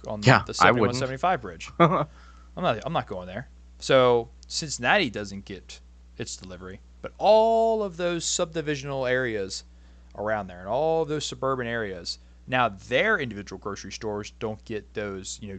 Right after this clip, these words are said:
Speaker 1: daily deliveries from that major distribution center in the nearest closest city. And now it's a trickle-down effect.
Speaker 2: Mm.
Speaker 1: 'Cause
Speaker 2: That's
Speaker 1: people
Speaker 2: the
Speaker 1: are always
Speaker 2: scary
Speaker 1: like,
Speaker 2: part, man. <laughs>
Speaker 1: people are like, "Oh, we're out in the country. We're fine. We'll go to the local store." It's like,
Speaker 2: Where do they get their shit? <laughs>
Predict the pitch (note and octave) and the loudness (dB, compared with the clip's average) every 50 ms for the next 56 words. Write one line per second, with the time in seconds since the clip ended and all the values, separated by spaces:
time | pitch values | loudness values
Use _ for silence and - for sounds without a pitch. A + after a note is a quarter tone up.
0 | F#2 - - - C#3+ E3+ D#3+ B2+ A2 G2 G#2+ G2+ G#2 G#2 F#2+ - F#2+ F#2+ G2 - | -10 -6 -2 0 0 0 -2 -2 -4 -6 -8 -10 -10 -10 -12 -12 -14 -14 -14 -12
1 | - G#2 G2+ F#2+ F2+ F#2 G2 A#2 D3+ D#3+ C3 G#2 - G2+ G2 - - F#2+ F#2 F#2 | -12 -12 -12 -12 -12 -10 -6 -4 -4 -4 -4 -8 -12 -12 -14 -14 -14 -16 -16 -16
2 | - G2 G2 - G2 F#2 G2 F#2 F#2 F#2 F#2+ G2 F#2+ F#2 F2+ - - - F2 F2+ | -16 -16 -16 -16 -14 -14 -14 -14 -14 -14 -14 -14 -14 -14 -14 -16 -14 -16 -16 -16
3 | - - - - - C#3 C3+ - - - - - - - - - - - - - | -16 -14 -14 -10 -8 -6 -6 -6 -8 -14 -20 -20 -20 -20 -20 -20 -20 -20 -20 -20
4 | - - - - - - - - - - - - - - - - F#2 F#2 A2 C#3+ | -20 -20 -20 -20 -20 -20 -20 -20 -20 -20 -20 -20 -20 -20 -20 -16 -10 -4 -2 0
5 | E3 D3 A2+ - - - - - C#3 - A2+ F2 F2 E2 D2+ C#2 - - - - | 0 0 -2 -4 -8 -12 -10 -10 -10 -10 -10 -14 -14 -16 -18 -18 -18 -18 -18 -18
6 | - - - - - - - - - - - - - - F#2 F#2 F2+ F2 E2+ D#2+ | -20 -20 -20 -20 -20 -20 -20 -20 -20 -20 -20 -20 -20 -16 -12 -12 -10 -10 -10 -12
7 | D#2+ - - - - - - - - - - - - - - - - F#2 A#2+ - | -14 -16 -20 -20 -20 -20 -20 -20 -20 -20 -20 -20 -20 -20 -8 -2 0 0 2 2
8 | - D#3 C#3 C3+ C#3 C#3 B2+ A2 G2+ G#2+ G#2 F#2+ - - D#2 D2 D2 - D#2+ D2+ | 0 0 2 2 2 2 0 0 -2 -2 -4 -4 -4 -4 -4 -4 -4 -6 -10 -8
9 | - - - - - F#3+ - F#3 F3 D#3+ D3+ D3 D3+ - B3+ B3 G#3+ D#3+ C#3 D#3 | -8 -10 -10 -6 -4 -2 2 2 4 4 4 2 2 0 0 0 0 0 2 4
10 | E3 E3+ D#3+ C3 B2+ A#2 - - E3 - - - G2 F#2 G2+ C#3+ C#3+ - A#2+ A2+ | 6 6 4 4 0 -8 -6 -6 -6 -6 -8 -12 -12 -8 -6 -6 -6 -4 -4 -4
11 | A#2+ A#2+ A#2 A#2 A#2+ B2+ B2+ C3 C3 B2+ A#2 G#2 G#2 G#2+ A2+ A2 - F#2+ - - | -2 -4 -4 -6 -6 -6 -4 -4 -4 -4 -4 -4 -4 -4 -4 -6 -6 -12 -12 -8
12 | B2 A#2 F#2+ F2 - - G2+ F2+ - - - - - - - - - - F#2+ F#2+ | -8 -8 -8 -8 -8 -10 -10 -10 -12 -16 -20 -20 -20 -20 -20 -18 -4 4 6 8
13 | F#2+ F2+ G2 A#2 A2+ G#2+ - A2 A2+ A2+ - - E2 C#2 - A2+ | 8 8 8 8 8 8 8 8 8 8 6 4 2 2 2 2